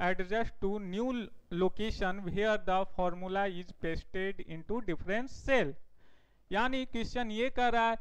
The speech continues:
एमएस Excel में जब सूत्र को विभिन्न कक्षाओं में चिपकाया जाता है तो सूत्र में किस प्रकार का सेल संदर्भित स्वच-, अ, स्वचालित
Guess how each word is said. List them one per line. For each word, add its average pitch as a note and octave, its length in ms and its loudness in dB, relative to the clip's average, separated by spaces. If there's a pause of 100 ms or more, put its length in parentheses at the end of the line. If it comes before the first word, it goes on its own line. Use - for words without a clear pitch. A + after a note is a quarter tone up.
(240)
एमएस A#3 340 2
Excel A#3+ 360 0
में A#3 160 -2
जब G#3 180 0
सूत्र A#3+ 340 -2
को A3 200 4
विभिन्न G#3 340 -2
कक्षाओं G#3 520 2
में G#3 140 -2
चिपकाया G3+ 560 0
जाता F#3+ 420 2
है A#3 200 2 (100)
तो A#3+ 160 6
सूत्र B3+ 420 -2
में F#3 320 -4 (380)
किस E3 200 2
प्रकार F#3+ 480 4
का A3+ 200 2
सेल G#3 420 0
संदर्भित F3 800 0
स्वच-, G3+ 560 0
अ, F#3+ 300 -4 (520)
स्वचालित G#3+ 760 2